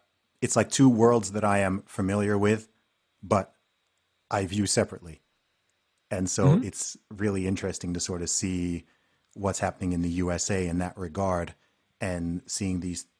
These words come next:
Speaker 1: things, you know, co-, combine to create this, this ecosystem. And, uh, you know, wh-
Speaker 2: Yeah.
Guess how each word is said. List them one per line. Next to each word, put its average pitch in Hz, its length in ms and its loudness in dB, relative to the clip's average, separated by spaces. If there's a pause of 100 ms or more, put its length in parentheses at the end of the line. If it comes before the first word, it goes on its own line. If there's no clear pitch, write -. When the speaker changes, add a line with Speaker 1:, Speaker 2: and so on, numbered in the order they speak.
Speaker 1:
things, 87 560 -6
you 92 100 -10
know, 78 300 -14 (140)
co-, - 120 -10
combine 90 640 -4
to 95 120 -8
create 90 380 -8 (440)
this, 90 320 -6
this 95 260 -8
ecosystem. 85 680 -8 (420)
And, 110 160 0
uh, 117 260 -4
you 139 120 6
know, 131 140 8
wh- 127 200 2
Speaker 2:
Yeah. 147 180 4